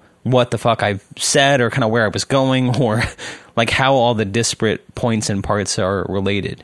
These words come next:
Do you know what I mean? I feel really confused.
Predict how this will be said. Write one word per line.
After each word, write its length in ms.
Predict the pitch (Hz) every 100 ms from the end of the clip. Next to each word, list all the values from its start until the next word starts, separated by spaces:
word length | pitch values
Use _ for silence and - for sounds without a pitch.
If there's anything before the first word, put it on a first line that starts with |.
| _
Do 80 | -
you 60 | 104
know 60 |
what 80 | 98
I 40 | 98
mean? 220 | 98 104 - - - -
I 100 | -
feel 200 | 117 170
really 600 | 151 143 139 131 123 117 - _ _ _ _ _ -
confused. 880 | - 104 - 127 147 - - -